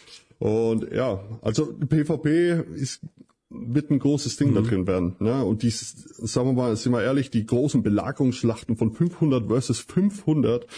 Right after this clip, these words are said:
Speaker 1: ja, da werden sich die Leute schon freuen. Also die, in der Alpha zwei hieß es, oder in der Alpha eins, Entschuldigung, hieß es ja,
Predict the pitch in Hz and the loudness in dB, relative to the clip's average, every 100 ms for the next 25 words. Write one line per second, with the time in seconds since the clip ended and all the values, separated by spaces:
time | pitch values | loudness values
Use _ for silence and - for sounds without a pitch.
0 | - - - 104 113 127 127 - - - | -20 -20 -4 -2 0 -2 -6 -18 -20 -4
1 | 117 104 127 127 131 - 117 135 127 135 | -2 2 2 2 0 2 2 2 2 2
2 | 110 113 123 113 95 110 110 90 110 117 | 2 0 0 0 0 0 2 0 0 0
3 | 113 110 110 85 117 113 - 113 127 120 | 2 2 0 0 -2 -2 -2 0 0 0
4 | 120 113 - 117 117 117 110 120 92 123 | -2 -4 0 2 2 0 0 -2 0 -2
5 | 131 127 127 135 131 - 143 135 127 123 | 0 0 2 0 -2 -12 -2 -2 0 0
6 | - 113 113 107 | 0 0 0 -4